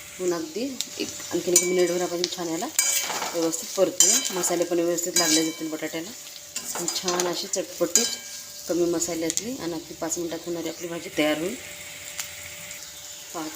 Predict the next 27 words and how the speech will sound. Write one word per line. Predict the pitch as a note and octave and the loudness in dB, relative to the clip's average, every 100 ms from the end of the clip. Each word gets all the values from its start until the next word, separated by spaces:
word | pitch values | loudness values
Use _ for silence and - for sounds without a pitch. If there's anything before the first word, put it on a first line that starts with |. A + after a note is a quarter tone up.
| - | -4
छान | E3+ D#3+ | 0 0
आपली | D#3 G#3 F4 F#4 | 0 0 0 0
भाजी | D#3+ C#3 D#3 D#3+ | -2 -4 -2 2
तयार | D#3+ D#3+ | 2 2
झालेली | E3 D#3 D3 | 0 0 0
आहे, | |
पाहू | C#3+ C#3+ | -2 -2
शकता. | C#3+ - D3+ | -2 0 2
मस्त | C#3+ D#3 - - G3+ - - - - - - | 2 2 0 -4 -2 0 2 0 -6 -10 -2
कलर | D#3 D3+ | 0 0
पण | E3 D#3+ G3 | 0 -2 -2
खूप | - | 0
सुंदर | - D#3 D3+ F#3 | 0 2 2 2
आलेला | F3 D#3 | 2 2
आहे, | D#3 E3 E3 E3+ | 0 -2 -6 -4
टेस्ट | D#3+ - | 0 0
पण | E3 F3+ | 0 -2
खूप | F3 F#3 F3 | -2 -4 -6
भन्नाट | D#3 D3+ D#3+ D#3 | 4 6 6 4
आहे. | F3 C#4+ - - - - - | -2 -6 -10 -12 -12 -12 -12
आपली | - D#3+ G3 - E3 | -4 -4 -4 -6 -6
भाजी | D3+ D3 - | -6 -4 0
तयार | E3+ F3 | 0 2
झालेली | F#3 E3+ E3 | 0 -2 -2
पाहू | E3 D#3 | -2 -4
शकता | D#3+ D#3+ | -4 -4
तुम्ही, | D#3+ A3+ | -4 -4